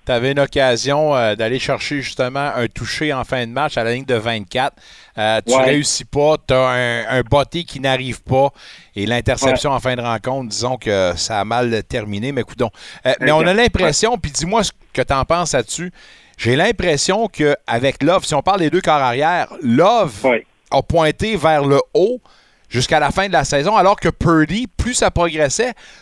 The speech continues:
Speaker 1: plus sa flèche allait vers le bas. Je pense pas que c'est un grand match, et, et c'est un match très ordinaire de la part de Purdy,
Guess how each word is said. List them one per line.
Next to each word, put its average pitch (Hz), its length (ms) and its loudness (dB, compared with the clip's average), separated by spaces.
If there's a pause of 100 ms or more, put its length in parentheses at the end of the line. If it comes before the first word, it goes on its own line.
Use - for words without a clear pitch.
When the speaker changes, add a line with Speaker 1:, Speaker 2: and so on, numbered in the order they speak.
(140)
Speaker 1:
plus - 600 0 (180)
sa - 260 -4
flèche 202 420 -2
allait 170 280 0
vers 170 200 2
le 139 160 2
bas. 202 160 0 (260)
Je - 60 -8
pense 175 240 2
pas 285 140 0
que - 60 -4
c'est 214 100 0
un 180 100 2
grand 160 280 2
match, 220 260 -4
et, 156 180 -4
et 165 40 2
c'est - 120 -2
un 208 100 4
match 247 240 -2
très 247 280 0
ordinaire 196 500 0
de 180 60 -6
la 139 80 2
part 170 180 4
de 147 80 4
Purdy, 143 400 -2